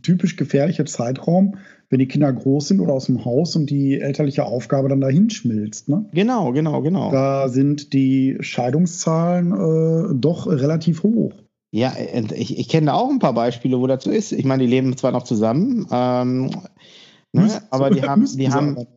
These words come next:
Speaker 2: die haben Kinder, die sind, die sind, die sind erwachsen, die, die sind schon lange aus dem Haus, die haben selbst schon Kinder, ne, und deren Kinder kriegen auch schon fast wieder Kinder. <laughs>
Speaker 1: Also meinst du, das W-G-Modell ist da noch existent, ja?
Speaker 2: Ja, genau, aber das hat doch, das ist doch nicht das, wofür ich mal geheiratet hab, oder? Das ist doch
Speaker 1: Äh,
Speaker 2: nicht das,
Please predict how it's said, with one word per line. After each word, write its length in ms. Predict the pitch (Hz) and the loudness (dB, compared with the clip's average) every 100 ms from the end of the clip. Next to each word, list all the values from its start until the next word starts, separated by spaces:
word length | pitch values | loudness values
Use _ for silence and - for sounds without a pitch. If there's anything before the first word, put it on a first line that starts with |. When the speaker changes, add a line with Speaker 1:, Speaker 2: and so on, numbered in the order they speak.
| - | -6
Speaker 2:
die 100 | 131 | -2
haben 140 | 135 123 | -2 0
Kinder, 320 | 160 185 175 | 0 2 2
die 100 | 139 | 2
sind, 320 | 143 139 - | 0 -2 -2
die 80 | 127 | 0
sind, 380 | 131 131 - 127 | 2 0 0 0
die 80 | |
sind 160 | 123 131 | 2 2
erwachsen, 640 | 110 107 107 - 240 247 - | 0 0 -2 0 0 -2 -6
die, 300 | 143 139 113 | -4 -2 0
die 80 | 113 | 0
sind 140 | 120 | 0
schon 120 | 117 | 2
lange 180 | 101 131 | 2 2
aus 160 | 113 - | 0 -2
dem 100 | 101 | -2
Haus, 300 | 101 147 160 | 0 0 0
die 140 | 120 | -2
haben 120 | 117 110 | 0 0
selbst 220 | 123 - | 0 0
schon 160 | 147 | 0
Kinder, 480 | 143 160 170 208 202 | 2 0 0 -2 -4
ne, 300 | 139 156 180 | -4 -4 -4
und 400 | - 123 123 - | -4 -4 -6 -4
deren 240 | 127 143 135 | -2 -2 -2
Kinder 280 | 151 147 | -2 -2
kriegen 220 | 135 139 - | -2 -2 -2
auch 140 | 190 | -2
schon 160 | 135 113 | -2 -2
fast 220 | 113 - | -4 -2
wieder 160 | 104 | -4
Kinder. 360 | 101 104 113 175 | 0 0 0 -2
<laughs> 60 | - - - - - - - | -8 -20 -14 -12 -12 -4 -2
Speaker 1:
Also 140 | 123 240 | 0 2
meinst 200 | 302 247 | 2 2
du, 40 | |
das 180 | 139 120 | 0 2
W-G-Modell 720 | 147 131 160 165 135 123 123 | 2 4 4 4 2 0 -2
ist 140 | 139 - | -2 -2
da 80 | 131 | 0
noch 140 | 127 | 0
existent, 640 | 131 - 131 147 135 110 113 | -4 -4 -2 0 0 0 -4
ja? 240 | 120 143 - | -4 -6 -2
Speaker 2:
Ja, 200 | 156 190 | 0 2
genau, 340 | 196 208 240 | 2 2 0
aber 140 | 165 151 | 0 0
das 100 | 156 | 0
hat 140 | 196 | -2
doch, 140 | 180 147 | -2 -2
das 140 | 156 | -2
ist 140 | 185 190 | 0 2
doch 80 | |
nicht 140 | 180 175 | 2 2
das, 120 | 165 | 0
wofür 220 | 151 170 | 0 2
ich 60 | 151 | 2
mal 120 | 131 | 2
geheiratet 520 | 117 156 247 180 113 110 | 0 0 0 0 0 -2
hab, 140 | - | -2
oder? 280 | 139 359 320 - | -2 -2 -4 -8
Das 80 | - | -6
ist 140 | - | -2
doch 60 | 135 | 2
Speaker 1:
Äh, 0 | |
Speaker 2:
nicht 180 | 139 139 | 2 2
das, 140 | 123 | -2